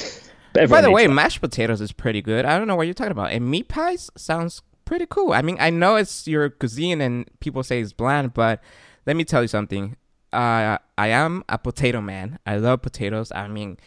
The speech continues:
Speaker 2: if I, one, was able to drink milk,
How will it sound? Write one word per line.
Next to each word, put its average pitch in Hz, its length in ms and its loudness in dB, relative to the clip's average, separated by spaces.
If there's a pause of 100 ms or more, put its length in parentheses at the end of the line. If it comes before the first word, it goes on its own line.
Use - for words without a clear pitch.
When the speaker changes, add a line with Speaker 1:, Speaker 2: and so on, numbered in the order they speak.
(100)
Speaker 2:
if 123 260 -6
I, 117 520 2 (420)
one, 135 540 2 (280)
was 113 580 0
able 127 260 0
to 110 180 -4
drink 117 340 -6
milk, 123 400 -4